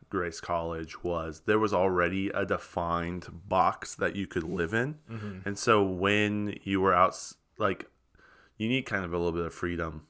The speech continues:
Speaker 2: Mm-hmm.
Speaker 1: I mean, that's why,
Speaker 2: I,
Speaker 1: that's,
Speaker 2: well,
Speaker 1: yeah. That's why
Speaker 2: I've
Speaker 1: this podcast is explicit.
Speaker 2: <laughs>
Speaker 1: You know what I'm
Speaker 2: Yeah.
Speaker 1: saying? I have it as explicit so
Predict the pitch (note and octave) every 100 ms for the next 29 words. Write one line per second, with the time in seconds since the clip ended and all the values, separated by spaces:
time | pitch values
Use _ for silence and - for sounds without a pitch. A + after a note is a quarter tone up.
0 | - G2+ G#2 - B2+ D3 E3 - D#3+ -
1 | - - E3+ - - A2 D#2+ - - _
2 | _ - C#3 D3 D#3+ D#3 D3+ C#3 C3 B2+
3 | A#2+ A2 G2 G2+ - A2 - - - _
4 | _ _ - - - - _ _ - A2+
5 | A2+ B2 A#2 A#2 B2+ C#3 B2 G#2 G#2 G#2+
6 | - A#2+ A2 - - F#2+ F#2 F2